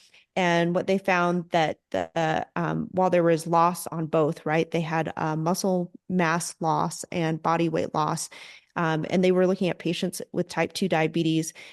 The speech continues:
but it looked like the G L P one receptor agonists, so these particular drugs that we're speaking about, showed a significant dec-,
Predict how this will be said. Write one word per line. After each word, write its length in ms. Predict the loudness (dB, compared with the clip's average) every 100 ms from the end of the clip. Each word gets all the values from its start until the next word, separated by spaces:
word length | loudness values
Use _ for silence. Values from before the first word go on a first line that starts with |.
| -20 _
but 180 | 2 4
it 120 | 2
looked 240 | 0 0
like 160 | 0 0
the 100 | -2
G 240 | 0 2
L 140 | 2 2
P 240 | -2 -4
one 400 | -2 0 2 2
receptor 400 | 0 -2 -2 -2
agonists, 400 | -2 -2 0 -2
so 340 | 0 -2 -2 -4
these 260 | -4 -4 -6 -14 -12
particular 400 | -8 -4 0 0
drugs 280 | 0 -2 -2
that 100 | -6
we're 80 |
speaking 380 | -6 -4 -4 -2
about, 280 | 0 0 -2
showed 220 | 0 2
a 60 | 2
significant 720 | -2 -2 -2 0 -2 -2 -4
dec-, 240 | -8 -8